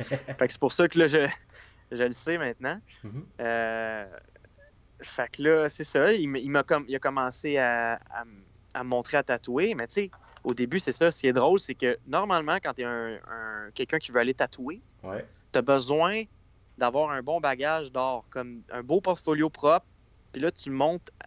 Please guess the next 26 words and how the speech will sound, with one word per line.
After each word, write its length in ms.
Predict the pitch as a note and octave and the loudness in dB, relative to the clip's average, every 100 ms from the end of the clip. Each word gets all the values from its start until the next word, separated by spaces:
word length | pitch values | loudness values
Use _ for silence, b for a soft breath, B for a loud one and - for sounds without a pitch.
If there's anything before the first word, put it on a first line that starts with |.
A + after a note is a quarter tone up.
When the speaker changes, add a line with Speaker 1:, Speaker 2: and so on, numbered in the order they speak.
| - - - | -18 -14 -2
Speaker 1:
à 100 | C3 | 0
un 60 | |
shop 160 | B2+ F#3+ | 2 2
de 120 | F3 | 2
tatou. 500 | E3 C3+ - D#3 A3 - _ - - - b b b b - | 2 0 0 -4 -4 -8 _ -20 -20 -20 b b b b -10
Puis 100 | C3+ | 2
là, 200 | E3 G3 | 4 4
tu 160 | - | 2
lui 60 | D3+ | 0
montres 220 | D3 F3 | 0 0
ce 40 | - | 0
que 60 | C#3+ | -2
tu 140 | - | -2
fais. 160 | - G#3 | 0 0
Puis 140 | - C#3 | 0 0
s'il 200 | - F3 | 2 2
était, 280 | E3 D3 F2 | 0 -4 -4
il 120 | C3+ | -2
sent 300 | - F3+ F3+ | 0 2 0
que 100 | C#3 - _ _ - | -2 -4 _ _ -2
t'as 120 | B2+ | 0
de 120 | B2+ | 0
quoi 260 | - E3+ D#3+ | -2 0 0
apporter 640 | A#2+ A#2+ C3 - E3+ D#3 | 0 -4 -8 -6 -4 0
à 100 | A#2+ | 0
l'art, 440 | A#2 D3+ A2+ - | 2 0 -2 -8